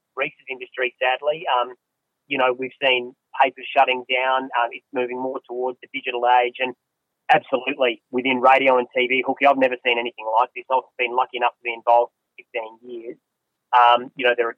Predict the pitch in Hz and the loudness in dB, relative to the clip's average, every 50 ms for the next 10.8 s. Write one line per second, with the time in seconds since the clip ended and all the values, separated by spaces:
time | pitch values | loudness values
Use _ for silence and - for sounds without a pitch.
0 | _ - 131 127 135 - _ _ _ _ _ _ - - 170 170 165 - - 139 | _ -4 -2 -2 -2 -4 _ _ _ _ _ _ -4 0 2 2 2 0 -6 -20
1 | 135 - - 120 120 - _ 120 117 - _ _ _ _ _ _ _ _ _ - | -16 -10 -8 -8 -8 -8 _ -14 -14 -14 _ _ _ _ _ _ _ _ _ -2
2 | - 139 131 123 - 131 139 - _ _ _ _ _ _ - 127 127 123 127 123 | 0 0 0 -2 -2 -4 -4 -4 _ _ _ _ _ _ -10 -8 -6 -4 -4 -4
3 | 123 120 - 123 120 - - 113 120 120 - - 120 120 - - - - 139 127 | -2 -2 -2 -2 -4 -4 -6 -8 -8 -8 -10 -10 -12 -16 -16 -18 -8 -4 -4 -4
4 | - - 123 - 135 135 131 127 - - - 147 170 208 233 - - 233 - - | -4 -6 -12 -10 -6 -4 -4 -4 -4 -6 -4 0 2 2 2 4 4 2 2 0
5 | - 131 117 110 107 110 117 127 151 147 135 123 120 120 _ _ - 127 120 117 | -2 -12 -12 -10 -10 -8 -10 -10 -8 -8 -8 -8 -10 -10 _ _ -8 -8 -6 -4
6 | 127 139 - _ _ _ _ _ _ _ - 190 180 160 135 147 143 147 175 175 | -6 -8 -8 _ _ _ _ _ _ _ -2 0 2 4 4 4 4 2 -2 -8
7 | - - 123 - - - - _ _ _ _ - 131 123 120 120 123 127 135 _ | -4 -2 0 -2 -2 -2 -8 _ _ _ _ -8 -6 -4 -2 -2 -4 -4 -8 _
8 | _ _ _ _ _ _ _ - 143 143 139 143 147 135 127 123 131 - - _ | _ _ _ _ _ _ _ -6 -6 -6 -6 -4 0 0 0 0 -2 -6 -14 _
9 | _ 147 143 147 165 175 - - 147 147 - - 147 143 147 - 143 135 127 123 | _ -8 -6 -4 -6 -6 -4 -2 -2 -2 -2 -4 -8 -8 -6 -6 -6 -6 -6 -6
10 | - - 131 127 127 131 120 _ - 135 127 143 - 131 123 117 | -8 -8 -6 -4 -4 -6 -6 _ -6 -4 -4 -4 -2 -2 -2 -2